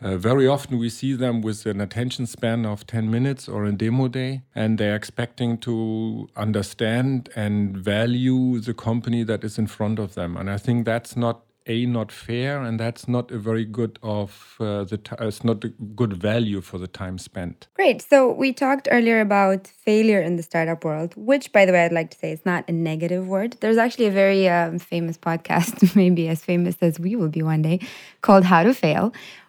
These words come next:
Speaker 2: where they talk about how failure is a key to learning about, um, life in general, and in this case, business, and then move on to the next success. So let's talk about some success stories.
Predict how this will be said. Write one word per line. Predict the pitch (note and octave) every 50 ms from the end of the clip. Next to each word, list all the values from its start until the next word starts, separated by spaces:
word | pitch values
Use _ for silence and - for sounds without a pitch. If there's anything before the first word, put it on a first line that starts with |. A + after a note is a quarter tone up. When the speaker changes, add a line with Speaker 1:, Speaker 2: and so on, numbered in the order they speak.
| _ _
Speaker 2:
where | - F#3 G3+ G3+ G#3
they | G3+ G#3+
talk | G3+ - A#3 A3+ A#3 C4+
about | A#3+ B3 A#3+ B3
how | B3 A#3+
failure | - A#3 A3+ A3+ A#3 A#3 A#3 A#3+
is | A#3 G#3
a | A#3 A3+ A3+ A3+ A#3 A#3 A#3 -
key | - C4 B3 B3
to | B3+ B3 A#3+ A#3 A#3 A3 G#3+ - _
learning | - - A3+ A3+ A#3 A#3 A3+ A3 G#3+ G#3 G3+
about, | F#3+ E3+ F3 E3+ E3+ E3+ E3 E3 D#3+ - - _ - -
um, | - E3+ E3 E3 E3 D#3+ E3 E3 D#3+ D#3+
life | E3 E3+ E3 D#3+ D#3+ D#3 -
in | - E3 D#3+
general, | D#3+ D#3+ D#3+ D#3+ D#3+ -
and | E3 E3
in | E3 D#3+ D#3+
this | D#3 D#3+ D#3
case, | - - D#3 D3+
business, | - - - - - - - D4 -
and | - B3 B3
then | B3 B3 B3 B3+
move | B3+ B3+ B3+ A#3
on | A#3 A#3 A#3 A#3+ B3
to | - - A#3+
the | A3+ B3
next | A3 F#3+ G3 F#3+ - - _ _
success. | - A3 - - - - - _ _ _ _ _ _ _ - - - - - _ _ _
So | - A#3+
let's | B3 C4 C4+ -
talk | - C#4+ C4
about | C4 B3+ B3+
some | A3+ C4 A#3+ A#3+
success | - - A#3 - - G#3+ A3 G#3 -
stories. | - F3+ D#3+ E3 - - - -